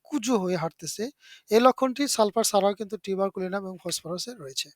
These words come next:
শুধু কি নোংরা প্রকৃতি সালফারের রোগী? না, স্মার্ট এবং সিমসাম, আ, পরিষ্কার পরিচ্ছন্নও কিন্তু অনেক রোগী পাওয়া যায়, যারাও কিন্তু সালফারের রোগী হয়ে থাকে।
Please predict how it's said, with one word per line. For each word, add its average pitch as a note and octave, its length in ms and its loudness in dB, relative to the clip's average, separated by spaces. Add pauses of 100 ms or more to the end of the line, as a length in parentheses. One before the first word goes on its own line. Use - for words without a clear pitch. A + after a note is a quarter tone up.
(3750)
শুধু A#3 260 4
কি C4+ 120 6
নোংরা A#3+ 360 8
প্রকৃতি B3+ 480 2
সালফারের C4 480 4
রোগী? B3+ 280 0
না, D#3 260 -2 (180)
স্মার্ট A#3 460 8
এবং G#3 220 -4
সিমসাম, A3 600 0 (580)
আ, F#3 460 0
পরিষ্কার A#3+ 360 4
পরিচ্ছন্নও A3 580 0
কিন্তু A#3+ 300 -4
অনেক G3 280 -2
রোগী F#3 180 -6
পাওয়া F#3 280 2
যায়, A3 200 2
যারাও G3 300 4
কিন্তু G#3+ 320 -6
সালফারের F3 540 -6
রোগী F3 340 -14 (460)
হয়ে F#3 140 2
থাকে। C#3 280 -14